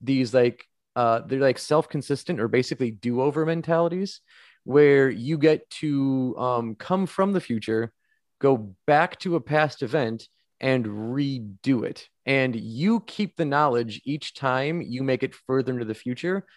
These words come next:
of when you go back to the past every single time. But everything else kind of remains static. So even if you see your, like, your past self, they just kind of keep playing out the same thing over and over again. And that's, like, what happens in Groundhog Day with Bill Murray.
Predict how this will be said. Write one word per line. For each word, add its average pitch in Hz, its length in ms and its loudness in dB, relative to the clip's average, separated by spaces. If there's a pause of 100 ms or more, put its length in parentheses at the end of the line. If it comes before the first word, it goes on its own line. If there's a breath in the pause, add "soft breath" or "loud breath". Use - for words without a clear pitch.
(200 soft breath)
of 117 140 -4
when 139 100 0
you 131 100 0
go 113 320 2 (200)
back 127 260 2
to - 80 -8
the 113 100 -8
past 135 520 0
every 110 180 -6
single 107 260 -8
time. 117 440 -8 (340 soft breath)
But 139 140 2
everything 175 320 6
else 160 180 2
kind 147 260 -4
of 139 60 -8
remains 120 400 -2
static. - 400 -4
So - 100 -6
even 185 220 -2
if 208 100 -6
you 175 80 -2
see 165 280 -2
your, 120 280 -4 (160)
like, 120 300 0
your 117 140 -4
past - 520 -2
self, 135 480 -4 (520 soft breath)
they 151 160 6
just 165 140 -2
kind 170 120 2
of 135 80 -4
keep 147 260 -4 (300)
playing 143 320 0
out 131 160 2
the 127 80 -4
same 131 320 -2
thing 117 280 -4
over 117 360 -2
and 110 80 -6
over 113 280 0
again. 117 200 -8
And 123 100 -6
that's, 151 160 0
like, 185 140 -2
what 160 100 -2
happens 143 320 -2
in 117 120 -8
Groundhog 120 520 -2
Day 113 200 -8
with 120 180 -12
Bill 113 140 -2
Murray. 113 400 -6